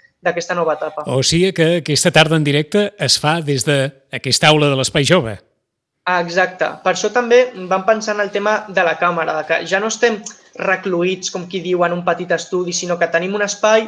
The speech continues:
Speaker 1: nostre que fins i tot podem personalitzar i, i que es farà més especial que, que ens vegin en el nostre espai, com ho fem, com tenim allà tot els cables per allà i l'ordinador, que sempre és com,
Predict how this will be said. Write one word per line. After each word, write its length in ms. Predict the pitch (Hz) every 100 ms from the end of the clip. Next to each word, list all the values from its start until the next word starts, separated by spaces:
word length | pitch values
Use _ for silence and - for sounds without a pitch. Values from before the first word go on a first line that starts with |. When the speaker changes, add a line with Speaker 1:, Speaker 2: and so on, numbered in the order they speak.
| 220
Speaker 1:
nostre 520 | 180 202 202 - 196 196
que 120 | 175
fins 160 | 170 156
i 80 | 165
tot 80 | 170
podem 220 | 185 180
personalitzar 880 | 180 185 175 170 165 196 196 202 202 - _ _ 208
i, 420 | 196 185 175 170
i 60 | -
que 60 |
es 140 | 180 -
farà 220 | 180 175
més 140 | 185 196
especial 560 | 202 - 175 180 180 180
que, 200 | 180 170
que 60 | 165
ens 200 | 156 151
vegin 320 | 196 190 202
en 140 | 175 156
el 80 | 156
nostre 240 | 165 170
espai, 380 | - 185 190 185
com 160 | 180 170
ho 60 |
fem, 320 | 170 190 190 190
com 200 | 175 165
tenim 240 | 170 170
allà 220 | 165 175 170 - _ _
tot 260 | 190 180 - _ -
els 220 | 175 -
cables 340 | 190 175 170 -
per 140 | 170
allà 300 | 165 196 185 180
i 80 | 175
l'ordinador, 500 | 160 160 160 175 175
que 100 | 165
sempre 340 | 175 165 170
és 160 | 165 160
com, 240 | 175 165